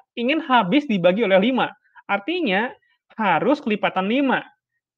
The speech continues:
Namun, yang diberikan adalah yang kelipatan dua. Jadi, kita mencari yang kelipatan sepuluh, ya, yaitu K P K dari dua dan lima. Jadi, yang kelipatan sepuluh itu adalah sepuluh,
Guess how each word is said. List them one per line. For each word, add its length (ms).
Namun, 340
yang 140
diberikan 420
adalah 300
yang 240
kelipatan 400
dua. 300
Jadi, 600
kita 240
mencari 580
yang 160
kelipatan 420
sepuluh, 480
ya, 260
yaitu 300
K 100
P 60
K 60
dari 300
dua 260
dan 160
lima. 300
Jadi, 260
yang 80
kelipatan 400
sepuluh 680
itu 220
adalah 320
sepuluh, 640